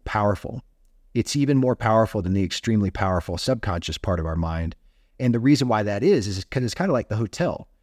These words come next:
The superconscious part of our mind is where we're connected to everything in the universe around us, to other people,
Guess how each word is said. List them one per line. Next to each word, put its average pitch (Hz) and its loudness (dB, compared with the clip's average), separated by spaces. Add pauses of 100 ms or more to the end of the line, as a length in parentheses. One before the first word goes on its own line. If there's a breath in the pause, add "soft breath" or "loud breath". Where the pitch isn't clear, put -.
(180)
The 110 -6
superconscious - 0
part 113 0
of 101 0
our 101 2
mind 101 -2
is 101 -4
where 110 2
we're 127 2
connected 104 -2
to - -12
everything 98 -2
in 90 2
the 101 2
universe 92 0
around 80 -2
us, - -12 (540)
to 113 0
other 92 -2
people, 107 0